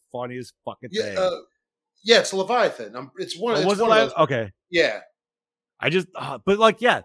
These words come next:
Speaker 1: that's that, that's that, like, character or caliber of woman right there. You know what I mean?
Speaker 2: Yeah.
Speaker 1: Just
Speaker 2: Yeah, pretty
Speaker 1: fucking A,
Speaker 2: much.
Speaker 1: bro.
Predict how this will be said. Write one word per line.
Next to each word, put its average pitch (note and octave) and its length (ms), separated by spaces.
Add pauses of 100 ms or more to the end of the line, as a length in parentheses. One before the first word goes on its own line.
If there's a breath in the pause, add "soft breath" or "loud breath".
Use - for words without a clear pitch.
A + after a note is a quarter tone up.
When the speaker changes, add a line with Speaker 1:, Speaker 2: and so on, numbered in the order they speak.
Speaker 1:
that's B2 220
that, E3+ 240 (640)
that's E3 260
that, D3 320
like, A#2+ 300 (240)
character B2+ 560
or F#2+ 80
caliber F#2 560
of F2 120
woman F2 380
right D2+ 180
there. C2 180 (100)
You A#2 100
know A#2+ 80
what A2+ 140
I - 20
mean? C3+ 260
Speaker 2:
Yeah. G2 60
Speaker 1:
Just F#2 160 (560)
Speaker 2:
Yeah, A#2+ 200 (100)
pretty A2 260
Speaker 1:
fucking - 100
A, F2+ 60
Speaker 2:
much. D#2 160
Speaker 1:
bro. D#2 100